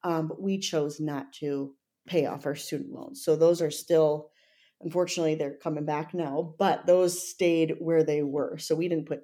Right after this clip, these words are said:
any money into those. And so that also, I will say, if the pandemic didn't happen, we probably would have had a little bit of a different story here as far as properties, but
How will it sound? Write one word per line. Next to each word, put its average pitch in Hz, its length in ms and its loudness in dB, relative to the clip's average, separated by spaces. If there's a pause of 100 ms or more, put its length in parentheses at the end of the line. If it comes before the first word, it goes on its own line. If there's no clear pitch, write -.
any 160 240 2
money 156 500 0 (400)
into 226 300 0
those. 220 460 2
And 175 160 -6
so 160 160 0 (160)
that 156 260 0 (100)
also, 151 680 -2
I 151 80 -2
will 151 260 4
say, 147 380 -2
if - 160 -10
the 160 60 -4
pandemic 202 560 2
didn't 185 220 -2
happen, 165 680 -2 (640)
we 196 120 -2
probably 175 380 2
would 160 160 2
have 156 160 -6
had 147 200 -6
a 147 60 -2
little 151 240 -2
bit 170 120 -2
of 180 120 -2
a 196 60 0
different 202 480 -2
story 208 640 0
here 220 280 -2
as 208 200 -2
far 151 200 -6
as - 120 -10
properties, 202 720 -4
but 165 220 -2